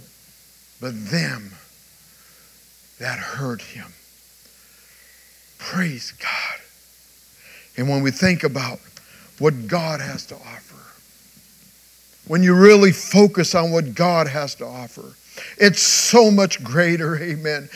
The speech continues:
because God offers so much more to his people. Salvation, my friend, is not temporary. Salvation, my friend, is eternal, praise God. And God will offer, God's offer will carry us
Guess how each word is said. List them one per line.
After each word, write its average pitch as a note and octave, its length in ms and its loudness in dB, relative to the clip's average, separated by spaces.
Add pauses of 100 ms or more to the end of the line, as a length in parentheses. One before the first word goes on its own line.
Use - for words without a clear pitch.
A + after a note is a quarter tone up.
(180)
because F#3 320 4
God G#3+ 360 6
offers G#3+ 420 6
so A3+ 420 4
much G#3 280 0
more G#3 440 2
to F#3+ 180 -2
his F3+ 220 -6
people. F#3+ 580 -8 (240)
Salvation, A#3 920 2
my G3+ 200 0
friend, G3+ 380 0 (200)
is A3+ 280 2
not A#3+ 440 2
temporary. D#3+ 800 0 (720)
Salvation, A#3 840 6
my G#3+ 160 6
friend, G#3+ 460 6 (160)
is A#3+ 260 6
eternal, A#3+ 720 6
praise F3+ 420 4
God. E3 460 6 (260)
And A3+ 260 8
God C4 340 8
will A#3 260 8 (100)
offer, A#3+ 640 8 (140)
God's C4 320 8
offer C#4 340 6
will C4 200 8
carry C4+ 540 8
us A#3 200 6